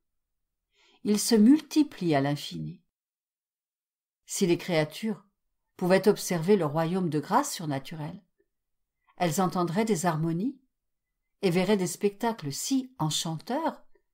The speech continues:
qu'elles se croiraient au paradis. Luisa Picaretta, deux février mille neuf cent vingt et un. Jésus à Louisa. En plus de moi-même, il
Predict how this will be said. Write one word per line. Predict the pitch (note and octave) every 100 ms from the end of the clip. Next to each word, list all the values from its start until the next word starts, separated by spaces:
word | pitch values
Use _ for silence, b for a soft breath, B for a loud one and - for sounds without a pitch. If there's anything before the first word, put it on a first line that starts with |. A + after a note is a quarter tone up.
| _ _ _ _ _ _
qu'elles | - E3+
se | -
croiraient | F3+ - D3+ G#3 A3
au | D#3+
paradis. | D3 D3 D#3 A3 C#4+ _ _ _ _ _ _ _ _ _ _
Luisa | E3 E3 D#3 F3
Picaretta, | G3 G3+ G3 G#3+ - B3 D#4 - _ _ _ _ _ _
deux | C#3 F#3+
février | G3+ - A3 F#3 G#3+ G3+ C4+ - _ _ _ _ _ _ _ -
mille | E3+
neuf | D#3
cent | D3+ - C#3+
vingt | C#3+ C#3+
et | D3+
un. | C3+ D#3+ _ _ _ _ _ _ _ _ _ _ _ _ _ _ _ _ _ _ _ _
Jésus | E3+ A3 A#3 C#4 E4+
à | E3
Louisa. | C#3+ C#3 D3+ D#3 F3+ _ _ _ _ _ _ _ _ _ _ _ _
En | F3+
plus | F3 - B3+ G3
de |
moi-même, | D#3+ D#3 D#3 G3 B3 F#3+ D#3 _ _ _ _ _ _ _ -
il | F#3+